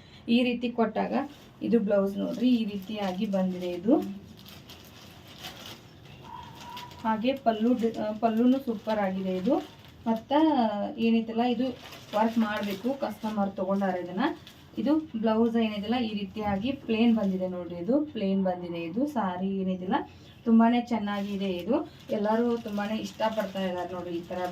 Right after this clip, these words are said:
ಸಾರಿಗಳೆಲ್ಲಾನು ಇಷ್ಟಪಡ್ತಾ ಇದ್ದಾರೆ. So ಇದು, ಆ, ಡಿಸೈನನು ಚೆನ್ನಾಗೇ ಇದೆ. ಹಾಗೆ ದೊಡ್ಡ ಬಾರ್ಡರ್ ಇದೆ ನೋಡ್ರಿ ಇದು.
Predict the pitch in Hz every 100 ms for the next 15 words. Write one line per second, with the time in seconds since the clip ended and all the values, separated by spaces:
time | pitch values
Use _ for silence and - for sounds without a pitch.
0 | 185 196 214 185 185 190 185 180 180 190
1 | - 190 190 180 175 170 170 214 381 -
2 | - - - - - 233 226 254 302 302
3 | - - - - 208 202 208 220 220 226
4 | 233 240 320 359 - - - 240 226 226
5 | 226 226 233 285 254 226 226 190 196 208
6 | 190 180 185 180 175 170 165 170 269